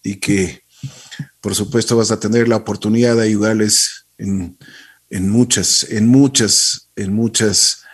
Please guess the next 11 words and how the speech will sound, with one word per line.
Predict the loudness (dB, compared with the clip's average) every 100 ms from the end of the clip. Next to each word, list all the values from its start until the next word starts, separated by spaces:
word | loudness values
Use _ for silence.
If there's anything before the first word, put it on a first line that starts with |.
| -20 -20 -20 _
eh, | -10 -8 -8 -10 -12 -8 -2
yo | 2
diría, | 4 6 6 4 0
en, | -2 -2
en, | -2 -4 -4
en | -4 0
muchos | 2 0 0 2 2 0 -6 -14 -16 -2
caminos | 4 6 4 2
de | 0
la | 0
vida, | 0 0 0 -6